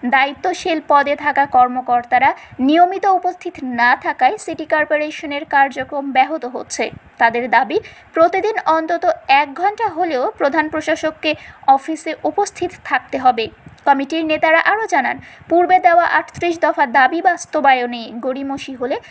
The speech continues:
শিগগিরই রাজশাহীবাসীকে সঙ্গে নিয়ে বড় ধরনের কর্মসূচি ঘোষণা করা হবে। এ সময় আরও উপস্থিত ছিলেন যুগ্ম আহ্বায়ক ও সাবেক কাউন্সিলর ষোলো নং ওয়ার্ড বেলাল হোসেন, সদস্য সচিব মোহাম্মদ মাহফুজুল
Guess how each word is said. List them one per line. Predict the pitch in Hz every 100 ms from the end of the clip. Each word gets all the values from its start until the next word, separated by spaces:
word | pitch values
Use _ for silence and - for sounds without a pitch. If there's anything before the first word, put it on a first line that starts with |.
| - -
শিগগিরই | - 339 262 330 302 403 339
রাজশাহীবাসীকে | 277 277 320 311 262 - 269 - 254
সঙ্গে | - 262 247 247 269
নিয়ে | 233 269 - - -
বড় | 240 262 311
ধরনের | 427 427 466 453
কর্মসূচি | - 294 269 285 285 392
ঘোষণা | 311 269 247
করা | 262 - 247
হবে। | 254 - - - -
এ | -
সময় | 339 392 466 -
আরও | 339 359
উপস্থিত | 349 349 330 254 262
ছিলেন | - 269 247 247 262
যুগ্ম | 240 277 254
আহ্বায়ক | 311 285 302 330 302 302
ও |
সাবেক | 302 285 262 254
কাউন্সিলর | 269 262 277 269 247 233 - -
ষোলো | - - 320 339
নং | 349 339 311 285
ওয়ার্ড | 262 262 254 - 269
বেলাল | 240 269 285 320
হোসেন, | 269 - 240 220 -
সদস্য | - 247 233 254 269
সচিব | 254 240 453 453
মোহাম্মদ | 330 294 294 285
মাহফুজুল | 302 339 - 370 320